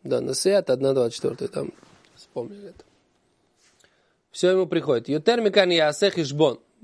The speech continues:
Больше это должен делать расчёт. "Мау махзирло". Что он ему возвращает? "Маойс" — деньги. "Имроце ле ахзирло и карк". Хочет он вернуть день-, э, землю.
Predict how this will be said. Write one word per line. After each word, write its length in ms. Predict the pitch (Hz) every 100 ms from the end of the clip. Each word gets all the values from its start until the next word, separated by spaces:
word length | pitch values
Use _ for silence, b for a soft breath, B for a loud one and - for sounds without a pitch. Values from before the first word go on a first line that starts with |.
| 185 _ -
Больше 460 | 143 185 247 220
это 160 | 202 180
должен 300 | 170 175 165
делать 180 | 165 151
расчёт. 420 | 135 - 135 - _ _ _ b b b b b
"Мау 300 | 139 170 180
махзирло". 560 | 175 151 131 127 - - _ _ _
Что 220 | - -
он 80 | 180
ему 120 | 165
возвращает? 520 | 143 131 123 123 - -
"Маойс" — 680 | 127 123 135 202 214 - _
деньги. 500 | 156 170 156 131 - - _ b b b b
"Имроце 440 | 131 135 196 196 185
ле 120 | 156
ахзирло 400 | 147 139 180 170
и 60 |
карк". 280 | 160 139 -
Хочет 200 | 139 139
он 60 | 165
вернуть 280 | 175 196 190
день-, 300 | 226 247 180
э, 280 | 165 160
землю. 480 | 147 196 247 196 190